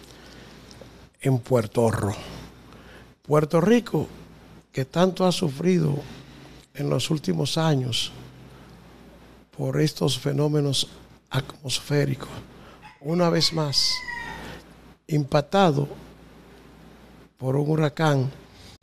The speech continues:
que, aunque no le dio de frente, le dejó daños cuantiosos y le dejó un apagón en gran parte de su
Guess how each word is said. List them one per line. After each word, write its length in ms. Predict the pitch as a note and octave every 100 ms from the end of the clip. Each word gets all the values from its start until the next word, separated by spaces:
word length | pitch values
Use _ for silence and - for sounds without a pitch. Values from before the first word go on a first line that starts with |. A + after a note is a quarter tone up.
| - - - -
que, 100 | -
aunque 300 | D3+ D#3+ E3
no 140 | D#3+ G#3+
le 100 | A#3
dio 160 | A#3+
de 140 | A#3 A3
frente, 600 | - G#3 F3+ C#3+ E3+ - C3 - -
le 100 | D3+
dejó 480 | D3+ C3 E3 D#3 D3+ - - - -
daños 440 | - D#3 E3 D#3 C3
cuantiosos 720 | D3+ C#3+ - E3 D#3 - G2+ - - - _
y 80 | C#3+
le 100 | C#3
dejó 240 | C#3 A#2+
un 140 | D#3 D3
apagón 560 | C#3 B2+ C#3 D3 C3+ - - - - - - - - - - - -
en 160 | - C3
gran 300 | C#3 C#3+ C3
parte 400 | C#3 C3 B2 B2
de 120 | A#2+
su 160 | A2+